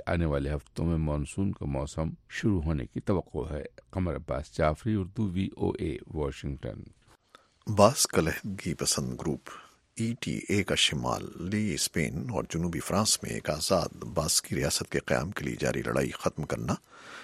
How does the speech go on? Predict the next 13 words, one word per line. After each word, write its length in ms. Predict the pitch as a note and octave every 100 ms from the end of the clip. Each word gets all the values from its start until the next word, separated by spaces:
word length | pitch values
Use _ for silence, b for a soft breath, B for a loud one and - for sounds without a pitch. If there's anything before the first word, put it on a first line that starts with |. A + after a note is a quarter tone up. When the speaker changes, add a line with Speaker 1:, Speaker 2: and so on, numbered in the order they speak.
| -
Speaker 2:
اسپین 400 | A#2 - C3 C#3+
حکومت 380 | F#2+ F2+ A2+ -
کے 100 | -
لیے 120 | D2 -
کافی 300 | D2+ - A#1+
نہیں 340 | - - -
ہے۔ 60 | - - _ - B B B B
اسپین 320 | - - D#3 E3
کے 80 |
وزیر 240 | B2 B2 A#2
داخلہ 340 | B2 A#2 D3+
نے 200 | C3
ان 60 | F2+